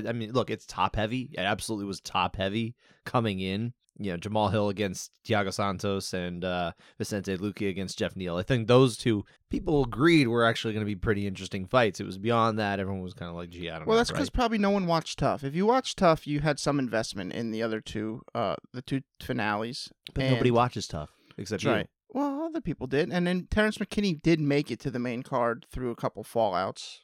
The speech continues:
Speaker 2: which is
Speaker 1: Mm.
Speaker 2: kinda weird. Probably should have been there regardless.
Speaker 1: He should have been.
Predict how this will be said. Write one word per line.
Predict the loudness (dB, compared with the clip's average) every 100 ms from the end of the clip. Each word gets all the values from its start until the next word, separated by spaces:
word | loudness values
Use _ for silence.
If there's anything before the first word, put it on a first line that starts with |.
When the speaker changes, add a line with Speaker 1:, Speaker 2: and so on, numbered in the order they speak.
| _
Speaker 2:
which | -6 -4 -4
is |
Speaker 1:
Mm. | 0
Speaker 2:
kinda | 2 2
weird. | 0 -4 -4 -10 -20 _ _ _
Probably | -4 -2
should | -4 -6
have | -4
been | -4
there | -4 -8
regardless. | -8 -4 -4 -6 -12 -14 -4
Speaker 1:
He | 0
should | 2 0
have | -2
been. | -10 -14